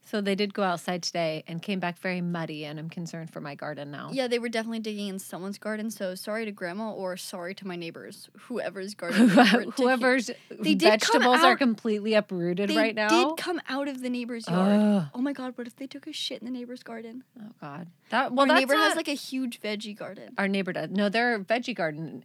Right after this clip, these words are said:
Speaker 1: is in their greenhouse, so it's gonna be their flowers if
Speaker 2: Oh,
Speaker 1: they did anything.
Speaker 2: okay.
Speaker 1: Yeah.
Speaker 2: Well, that's fine if they shit in the flowers.
Speaker 1: I have a lot of vegetables right now that are alive and growing and surviving. And if they got in there and dug them up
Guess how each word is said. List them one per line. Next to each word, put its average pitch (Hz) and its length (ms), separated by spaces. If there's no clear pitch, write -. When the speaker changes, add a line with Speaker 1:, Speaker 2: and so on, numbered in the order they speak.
Speaker 1:
is 170 160
in 156 100
their 135 120
greenhouse, 143 540
so 156 120
it's 139 120
gonna 147 200
be 143 80
their 127 160
flowers 127 640
if - 80
Speaker 2:
Oh, 247 160
Speaker 1:
they - 80
did - 160
anything. - 260
Speaker 2:
okay. 262 240
Speaker 1:
Yeah. 226 140
Speaker 2:
Well, 247 300
that's 254 200
fine 143 240
if 196 80
they 147 120
shit - 200
in - 60
the - 80
flowers. - 520
Speaker 1:
I 214 140
have 320 180
a 349 40
lot 208 240
of 226 60
vegetables 170 560
right 151 220
now 151 320
that 170 140
are 156 360
alive 180 680
and 202 220
growing 170 480
and 196 160
surviving. 175 640
And 196 100
if 196 100
they 226 140
got 320 180
in 381 160
there 202 240
and 202 220
dug 240 240
them 262 240
up 240 420